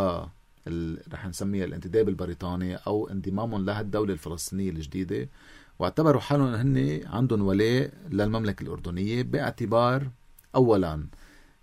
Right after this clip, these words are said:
كحضارة وكثقافة عربية، وثانيًا كثقافة وانتماء،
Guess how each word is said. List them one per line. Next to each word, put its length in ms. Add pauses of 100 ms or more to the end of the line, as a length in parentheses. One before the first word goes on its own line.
(280)
كحضارة 680
وكثقافة 640
عربية، 520
وثانيًا 480
كثقافة 680
وانتماء، 840